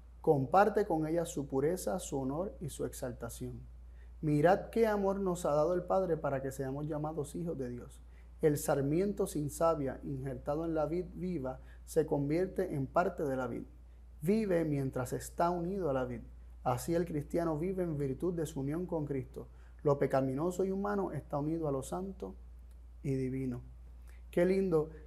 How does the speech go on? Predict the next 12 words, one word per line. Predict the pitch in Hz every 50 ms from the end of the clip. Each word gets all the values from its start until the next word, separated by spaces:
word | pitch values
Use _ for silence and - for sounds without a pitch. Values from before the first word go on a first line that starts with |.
| - -
que | - 156
aunque | 143 139 131 147 135
Cristo | 147 160 165 - 185 175
tiene | 185 180 180 180
vida | 170 180 190 190 180
en | 175 170
sí | 175 202 185
mismo, | 185 202 214 185 160 139 139 131 - -
esta | 156 147 147 - - 160 160
vida | 156 180 190 190 170 147 143 143 143 - 165
ofrece | 151 131 - - 165 156 165 165 - - 185 175 175 -
impartirla | 196 165 147 143 143 - 143 127 127 - - 170 190 190 175 143 139 131 -